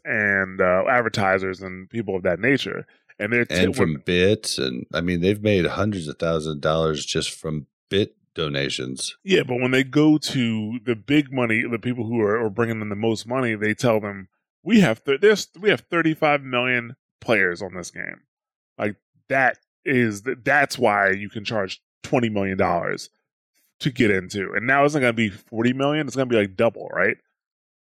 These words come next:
Speaker 2: Um, they're not sure. Uh, the,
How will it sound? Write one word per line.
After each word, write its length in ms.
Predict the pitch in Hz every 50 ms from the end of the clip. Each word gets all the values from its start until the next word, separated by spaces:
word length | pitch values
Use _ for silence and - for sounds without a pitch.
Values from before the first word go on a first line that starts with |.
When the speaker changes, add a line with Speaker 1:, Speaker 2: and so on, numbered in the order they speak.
| _ _ _ _ _ -
Speaker 2:
Um, 420 | - 120 120 107 107 101 98 95
they're 200 | 85 85 117 120
not 240 | 127 135 139 135 131
sure. 380 | - - - 117 98 78 73 65 - - - -
Uh, 320 | 92 95 90 87 90 90
the, 460 | 85 82 98 98 95 95 95 92 -